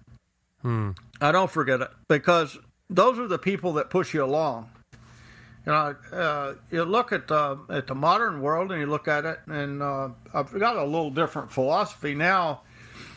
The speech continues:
Speaker 2: Is, uh, everybody has an agenda. You have an agenda. I have an agenda. My wife, who I love more than living, has an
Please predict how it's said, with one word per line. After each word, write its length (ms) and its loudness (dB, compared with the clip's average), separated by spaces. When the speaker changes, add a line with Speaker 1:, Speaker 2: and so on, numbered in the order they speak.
Speaker 2:
Is, 260 -2
uh, 300 0
everybody 400 6
has 220 2
an 100 -2
agenda. 500 0
You 200 2
have 180 4
an 80 0
agenda. 360 2
I 180 6
have 180 0
an 100 0
agenda. 300 0
My 140 0
wife, 440 0
who 140 -2
I 140 -2
love 320 0
more 240 -2
than 200 -4
living, 280 0
has 280 -2
an 120 -6